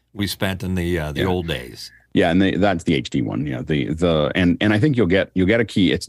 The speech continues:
Speaker 2: it's a much better key than what you're getting from the switcher. I know the switcher looks like a great key, but the, the Ultimatte will do a better key. If you can, you want to do the show at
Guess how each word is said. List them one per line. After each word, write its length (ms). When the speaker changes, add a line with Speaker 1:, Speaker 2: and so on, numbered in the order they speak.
Speaker 2:
it's 140
a 40
much 260
better 200
key 220
than 160
what 100
you're 100
getting 200
from 140
the 60
switcher. 280
I 60
know 100
the 80
switcher 320
looks 220
like 120
a 40
great 260
key, 220
but 180
the, 140
the 220
Ultimatte 420
will 80
do 100
a 60
better 240
key. 320
If 380
you 220
can, 840
you 220
want 360
to 120
do 380
the 160
show 400
at 260